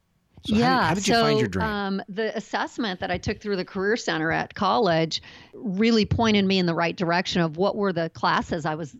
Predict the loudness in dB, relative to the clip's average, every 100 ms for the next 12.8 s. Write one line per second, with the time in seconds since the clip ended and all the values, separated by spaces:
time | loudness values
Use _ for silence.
0 | -10 -6 -6 -8 -20 -20 _ -18 -14 -12
1 | -12 -16 -20 _ -10 -8 -8 -2 0 0
2 | -2 0 2 2 0 -2 -2 -2 -4 -8
3 | -10 -16 -20 -20 -12 -2 -2 0 -2 2
4 | 4 2 0 -6 -4 0 2 2 2 0
5 | -4 -4 -6 -10 -10 -14 -4 -2 2 0
6 | 0 -4 -4 -4 -2 0 2 0 0 -4
7 | -4 -4 -4 -4 -2 0 0 2 2 2
8 | 0 0 0 0 0 0 -4 -8 0 2
9 | 2 2 2 0 0 -2 -2 -2 -4 -4
10 | -2 0 0 2 0 0 0 0 -2 -2
11 | -2 -4 -4 -2 0 2 2 0 -4 -10
12 | -10 -12 -4 0 0 -2 -8